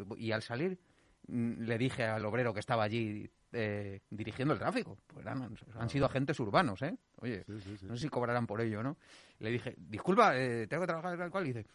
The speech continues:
Speaker 1: y me dice, "¿Qué pasa? ¿Que la gente de Leganés tiene que pagar tus cosas?". Digo, "Perdona, me estoy perdiendo, esto es un lío".
Speaker 2: Ese
Speaker 1: Ya
Speaker 2: era, era, era un enviado, ¿eh?
Speaker 1: <laughs> Era un enviado.
Speaker 2: Era un enviado.
Speaker 1: <laughs> Un enviado.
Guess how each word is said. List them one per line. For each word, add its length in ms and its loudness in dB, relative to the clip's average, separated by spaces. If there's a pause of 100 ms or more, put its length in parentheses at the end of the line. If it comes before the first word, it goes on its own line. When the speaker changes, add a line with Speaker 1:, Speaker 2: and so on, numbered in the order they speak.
Speaker 1:
y 40 -4
me 120 -2
dice, 120 -10 (180)
"¿Qué 120 0
pasa? 340 0 (100)
¿Que 120 -4
la 100 -2
gente 240 2
de 140 2
Leganés 580 0
tiene 220 -2
que 100 -2
pagar 320 2
tus 240 -6
cosas?". 240 -8
Digo, 240 -14 (540)
"Perdona, 340 -6
me 80 -10
estoy 180 -8
perdiendo, 640 -2
esto 200 -2
es 80 -4
un 120 -4
lío". 340 0 (600)
Speaker 2:
Ese 140 -4
Speaker 1:
Ya 60 2
Speaker 2:
era, 200 0
era, 300 0 (120)
era 160 0
un 100 2
enviado, 500 0
¿eh? 60 -10
Speaker 1:
<laughs> 40 -8
Era 140 2
un 120 0
enviado. 320 4
Speaker 2:
Era 120 -2
un 80 -2
enviado. 400 -4
Speaker 1:
<laughs> 60 -
Un 200 -4
enviado. 380 -2